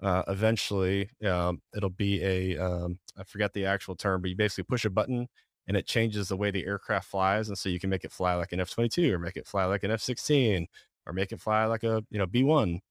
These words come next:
And so, you know, those types of things are ways to, to automate, um, and, and accelerate the, the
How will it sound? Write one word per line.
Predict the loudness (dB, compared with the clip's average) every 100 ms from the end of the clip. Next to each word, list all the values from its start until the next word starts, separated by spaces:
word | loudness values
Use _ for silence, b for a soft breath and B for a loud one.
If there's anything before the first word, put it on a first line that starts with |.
| _ _ _
And | -8 -4
so, | 0 2 0 -4 -16 _ -4
you |
know, | -2
those | 2 2 2
types | 0 -2 -2
of | -8
things | 0 0 2
are | 0
ways | 2 2 2 0 -2
to, | -2 -2 -2
to | -2
automate, | 0 2 2 0 -2 -4 -4
um, | 0 0 -2 -2
and, | -2 -2 -2
and | -2
accelerate | -2 0 0 2 0 0
the, | -2 -2
the | -4 -6